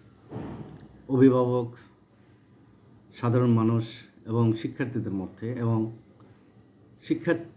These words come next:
শিক্ষকগণ এ নিয়ে অনেক কথা বলেছেন এবং সামাজিক মিডিয়াতে, পত্রপত্রিকাতে কিংবা ইলেকট্রনিক্স মিডিয়াতে অনেক আলোচনা হয়েছে।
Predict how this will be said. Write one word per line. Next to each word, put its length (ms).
শিক্ষকগণ 480
এ 20
নিয়ে 180
অনেক 200
কথা 240
বলেছেন 280
এবং 120
সামাজিক 420
মিডিয়াতে, 440
পত্রপত্রিকাতে 840
কিংবা 260
ইলেকট্রনিক্স 460
মিডিয়াতে 360
অনেক 140
আলোচনা 340
হয়েছে। 240